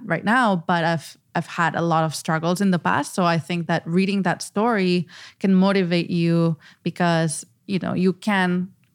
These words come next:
get to a better place too. So I just try to be open about, like, the past, even though it looks perfect now. It, you know, I tell them about how I got here and the problems that I currently am dealing with. So, you know, Instagram are photos. I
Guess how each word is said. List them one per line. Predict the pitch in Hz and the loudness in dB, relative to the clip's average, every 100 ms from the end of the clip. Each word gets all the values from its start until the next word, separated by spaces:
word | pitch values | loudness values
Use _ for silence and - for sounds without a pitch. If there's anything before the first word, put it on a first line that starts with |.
| _ _ 185 | _ _ -8
get | 185 175 - | -4 -4 -4
to | 180 170 | -2 0
a | |
better | 151 160 - | -2 -4 -6
place | - 175 165 - | -4 -2 -2 -2
too. | 311 320 277 | -2 -2 -2
So | - 180 | -2 0
I | 175 | 0
just | 175 220 | 0 -2
try | - 202 | 0 0
to | 202 | 0
be | 196 196 | -2 0
open | 165 - 160 | -2 -2 -2
about, | 156 160 - | 0 0 0
like, | 156 147 | -2 -4
the | 165 | -6
past, | - 139 151 - - | -2 0 0 -4 -4
even | 170 175 170 | 0 0 0
though | 170 165 | 0 0
it | 175 | -2
looks | 160 160 156 - | -4 -6 -8 -10
perfect | - 160 - - | -4 -4 -4 -6
now. | 226 220 175 | 0 0 0
It, | 175 - _ - | -4 -6 _ -6
you | 185 | -4
know, | 147 | -2
I | 156 | -4
tell | 165 185 165 | -2 0 0
them | 165 160 | 0 -2
about | 156 156 151 - - - - - - | -2 -2 -4 -6 -20 -20 -20 -20 -16
how | - 180 | -2 0
I | 160 175 | 2 0
got | 262 233 | 0 -2
here | - 220 196 185 | -2 0 0 0
and | 160 156 | 0 -4
the | |
problems | 151 170 160 151 | -2 0 0 0
that | 160 | 0
I | 156 156 | -2 -2
currently | - 262 247 233 | 0 2 2 2
am | 214 196 | 2 0
dealing | 202 190 185 | 0 -4 -6
with. | 175 165 165 | -8 -8 -10
So, | - - 170 160 147 _ _ | -12 -6 -2 -2 -2 _ _
you | 277 220 | -4 0
know, | 147 156 - _ - | 0 -2 -8 _ -8
Instagram | 214 190 208 196 | -4 -4 -2 0
are | 202 | 0
photos. | - 165 160 160 156 | 0 -2 0 0 -2
I | - | -6